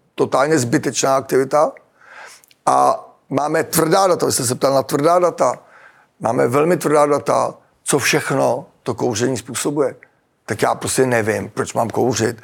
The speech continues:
když vím, že si ubližu, že zhoršuju tu populaci, že zhoršuju to zdraví.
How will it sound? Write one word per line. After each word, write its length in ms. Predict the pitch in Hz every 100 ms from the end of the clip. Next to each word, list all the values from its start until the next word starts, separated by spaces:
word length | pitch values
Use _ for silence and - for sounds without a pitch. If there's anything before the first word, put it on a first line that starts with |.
| -
když 220 | - 117
vím, 420 | 135 170 139 104 - - _ _ _
že 120 | -
si 180 | 98 -
ubližu, 520 | 120 131 143 113 101 - _
že 60 | 107
zhoršuju 400 | 120 107 165 143
tu 100 | 127
populaci, 560 | 117 - 127 117 - - -
že 100 | -
zhoršuju 460 | 107 131 135 170 147
to 140 | 143
zdraví. 340 | 123 127 113